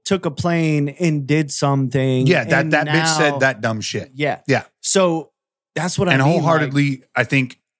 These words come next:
Speaker 1: like, at the end
Speaker 2: if
Speaker 1: of
Speaker 2: you're
Speaker 1: the
Speaker 2: a
Speaker 1: day,
Speaker 2: person that can
Speaker 1: I
Speaker 2: say
Speaker 1: am,
Speaker 2: that
Speaker 1: I am not religious. I am science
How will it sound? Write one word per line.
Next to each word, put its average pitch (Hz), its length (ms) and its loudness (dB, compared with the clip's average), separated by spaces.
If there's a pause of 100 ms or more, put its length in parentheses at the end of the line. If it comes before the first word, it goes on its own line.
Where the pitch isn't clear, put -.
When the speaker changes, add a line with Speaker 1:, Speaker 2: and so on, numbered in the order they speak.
(120)
Speaker 1:
like, 170 220 0
at 185 80 0
the 208 160 2
end 214 80 2
Speaker 2:
if 220 60 2
Speaker 1:
of 202 60 0
Speaker 2:
you're - 120 4
Speaker 1:
the 175 60 -2
Speaker 2:
a 175 40 0
Speaker 1:
day, 180 60 2
Speaker 2:
person 196 180 2
that 170 100 -4
can 160 100 -2
Speaker 1:
I 202 80 0
Speaker 2:
say - 80 2
Speaker 1:
am, 143 60 2
Speaker 2:
that 160 200 -2
Speaker 1:
I 165 120 0
am 147 240 -2
not 139 220 -4
religious. 139 500 -4
I 135 160 0
am 131 120 -4
science 147 760 0